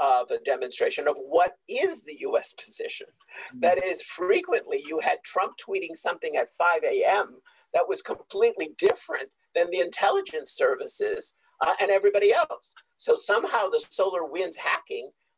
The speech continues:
Speaker 1: was China, not Russia, in Trump's view, thereby obliterating uh, obliterating all kinds of consistency in terms of the credibility of U S policy or what that policy was.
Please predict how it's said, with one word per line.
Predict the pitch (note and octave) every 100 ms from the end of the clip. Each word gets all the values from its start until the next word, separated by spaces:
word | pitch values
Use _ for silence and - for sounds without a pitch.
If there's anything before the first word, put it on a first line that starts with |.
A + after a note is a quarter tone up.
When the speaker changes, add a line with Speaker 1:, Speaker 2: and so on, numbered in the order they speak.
| -
Speaker 1:
was | C5 - -
China, | - - G#4 G4 - _ -
not | F#3+ - D#4+
Russia, | - F#4 - - _ _ _ -
in | E3 D#3+
Trump's | - E3 - _ - - -
view, | - - - - _ _ -
thereby | G3 A#3 F#3+ E3+ E3+
obliterating | D#3+ E3 F3 G3+ G#3+ E3 C3+ C3 C#3+ C#3+ _ _ -
uh, | D3+ E3 E3
obliterating | D#3+ F3+ F#3 E3+ D#3+ D3+ -
all | F3 A3+ - -
kinds | F#3 F#3+ E3+
of | D#3
consistency | - C#3 - F#3 - - - - - - -
in | C#3
terms | - E3 D#3+ - -
of | C#3+ -
the | C3 -
credibility | B2 A#2 - D#3+ G#3 G3+
of | F#3
U | F3
S |
policy | - D#3+ D3+ - D3+ _ _
or | D#3 D#3
what | D3+ -
that | A#2+
policy | - - - - G#2 _ -
was. | - - -